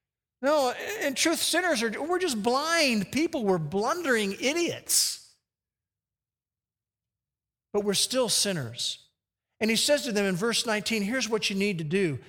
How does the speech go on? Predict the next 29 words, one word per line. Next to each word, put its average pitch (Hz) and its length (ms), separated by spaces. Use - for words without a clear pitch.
You 185 140
need 202 240
to 170 100
repent 175 640
and 180 380
return. 156 640
You 175 160
need 208 420
an 170 120
about 165 460
face 185 460
in 165 60
your 156 120
life. 160 360
You 220 160
had 202 120
taken 220 380
Jesus, 175 460
who 180 80
was 160 160
the 156 80
Messiah, 165 580
and 170 100
you 165 60
saw 214 280
that 180 100
he 180 100
was 160 160
crucified. 147 720